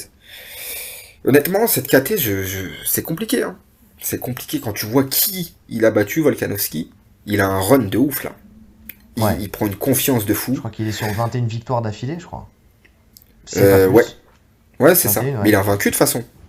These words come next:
Speaker 2: Euh, oui, oui, puisque sa seule défaite, on l'avait dit, elle était en Australie, euh, au début de sa
Speaker 1: Ouais.
Speaker 2: carrière. Donc,
Speaker 1: Il est
Speaker 2: euh,
Speaker 1: monstrueux. Il est monstrueux. Il prend en confiance. Ah, je sais pas. C'est un ressenti, hein, encore une fois.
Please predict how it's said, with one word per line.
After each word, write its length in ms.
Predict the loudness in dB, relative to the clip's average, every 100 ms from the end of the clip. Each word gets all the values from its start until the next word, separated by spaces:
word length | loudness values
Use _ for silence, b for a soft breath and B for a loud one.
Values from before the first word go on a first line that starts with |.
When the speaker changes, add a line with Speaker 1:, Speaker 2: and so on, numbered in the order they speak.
| _ _ _ b b b b b b 2
Speaker 2:
Euh, 200 | 4 4
oui, 140 | 4 2
oui, 100 | 0
puisque 220 | -2 -2
sa 140 | -2
seule 160 | 0 0
défaite, 260 | 2 0 0
on 40 |
l'avait 220 | 0 0
dit, 140 | 0 2
elle 120 | 2
était 220 | 0 0
en 120 | 0
Australie, 480 | 0 0 0 2 0
euh, 720 | 0 0 -2 -4 -4 -4 -4 -6
au 120 | -6
début 180 | -6 -4
de 40 |
sa 120 | -2
Speaker 1:
Ouais. 40 | -2
Speaker 2:
carrière. 300 | -2 -6 -10 _ -12
Donc, 260 | -12 -8
Speaker 1:
Il 60 | -4
est 120 | -2
Speaker 2:
euh, 60 | -2
Speaker 1:
monstrueux. 480 | -4 -4 -4 -6 -8 _ -10
Il 140 | -6
est 60 | -4
monstrueux. 640 | -4 -6 -2 0 2 0 -6
Il 100 | -6
prend 180 | -2
en 60 | -2
confiance. 640 | -2 -10 -8 -8 -8 -8 -10 B B B B B 0
Ah, 140 | 0 2
je 200 | 2 4
sais 180 | 4 2
pas. 260 | 0 -4
C'est 160 | -6 -2
un 80 | 0
ressenti, 540 | 2 0 -2 -2 0 0
hein, 40 |
encore 300 | 0 -2 -2
une 60 | -2
fois. 280 | -4 -6